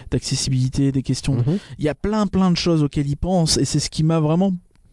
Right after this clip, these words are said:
Speaker 1: fait plaisir dans, dans l'échange qu'on a eu avec lui, c'est que tu sens que le truc est entre de bonnes mains, quoi. Tu sens que
Speaker 2: Mhm.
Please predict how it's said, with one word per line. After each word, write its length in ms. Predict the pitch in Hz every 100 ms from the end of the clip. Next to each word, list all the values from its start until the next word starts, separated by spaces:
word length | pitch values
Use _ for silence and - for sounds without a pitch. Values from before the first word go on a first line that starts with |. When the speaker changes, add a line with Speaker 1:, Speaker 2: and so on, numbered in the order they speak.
| _
Speaker 1:
fait 200 | - -
plaisir 520 | 147 175 165 185 190
dans, 340 | 143 135 131 131
dans 140 | 139
l'échange 340 | 147 - 190 -
qu'on 160 | 156
a 80 | 131
eu 120 | 135
avec 260 | 127 123 -
lui, 180 | 202 269
c'est 180 | -
que 240 | 135 170 214 - - - - - -
tu 160 | 196
sens 340 | - - 233 240
que 120 | -
le 260 | 190 208 165
truc 260 | - 226
est 140 | 175 151
entre 260 | 147 -
de 120 | 147 143
bonnes 240 | 151 160
mains, 240 | 156 170 160
quoi. 240 | 120 - -
Tu 140 | - 156
sens 240 | 208 220
que 100 | -
Speaker 2:
Mhm. 180 | - 190